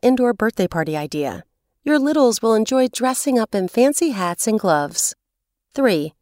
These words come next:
book a cooking class. Bakeries, pizza shops, and specialty gourmet shops are ideal locations for unique birthday parties.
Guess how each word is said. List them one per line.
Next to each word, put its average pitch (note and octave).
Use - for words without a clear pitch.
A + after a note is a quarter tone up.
book E4
a F#4+
cooking D#4
class. -
Bakeries, C4+
pizza G3+
shops, B3
and A3+
specialty D#4+
gourmet A3
shops D3+
are G#3+
ideal A#3+
locations G3+
for E3+
unique F3
birthday F#3
parties. C#3+